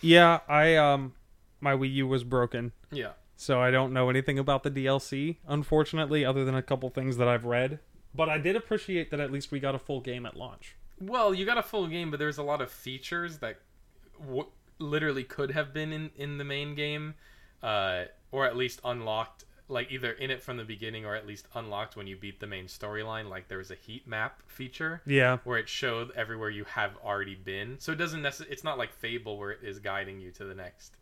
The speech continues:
Speaker 1: Yeah.
Speaker 2: area, but it at least shows you, it's like, I don't wanna walk in circles. So it's like, I know I've been there 'cause my footsteps are there or whatever. Um,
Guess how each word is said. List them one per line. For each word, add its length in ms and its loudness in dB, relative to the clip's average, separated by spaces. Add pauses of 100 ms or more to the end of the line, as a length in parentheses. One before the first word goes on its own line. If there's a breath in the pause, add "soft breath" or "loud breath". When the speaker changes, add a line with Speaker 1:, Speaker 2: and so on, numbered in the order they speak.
Speaker 1:
Yeah. 320 0 (100)
Speaker 2:
area, 600 -2
but 100 -8
it 180 -10
at 120 -12
least 180 -14
shows 380 -6
you, 80 -8
it's 120 -12
like, 200 -10 (240 soft breath)
I 60 -6
don't 140 -6
wanna 120 -8
walk 240 -4
in 80 -12
circles. 560 -12
So 120 -10
it's 120 -10
like, 120 -10
I 100 -4
know 300 -4
I've 140 -4
been 160 -8
there 160 -8
'cause 160 -16
my 120 -12
footsteps 760 -16 (200)
are 120 -14
there 320 -20
or 40 -18
whatever. 440 -20 (400 soft breath)
Um, 420 -6